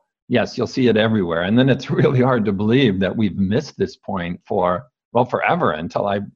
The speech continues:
you know, basically published the book and I have a chapter on it. Yes, I've been teaching it in Tiny Habits since two thousand eleven, but the book is,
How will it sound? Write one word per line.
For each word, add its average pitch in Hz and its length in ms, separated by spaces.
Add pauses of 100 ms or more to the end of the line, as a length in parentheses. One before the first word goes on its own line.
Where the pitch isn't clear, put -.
(120)
you 104 100
know, 85 60
basically 107 420
published 98 460
the - 80
book 110 460
and 95 100
I 98 60
have 98 120
a 90 40
chapter 107 440
on 80 140
it. 82 160 (380)
Yes, 123 240
I've 113 100
been 101 160
teaching 113 400
it 98 140
in 87 160
Tiny 90 320
Habits 85 420
since - 160
two - 160
thousand 87 420 (240)
eleven, 98 520 (640)
but 104 400
the 117 80
book 131 300
is, - 400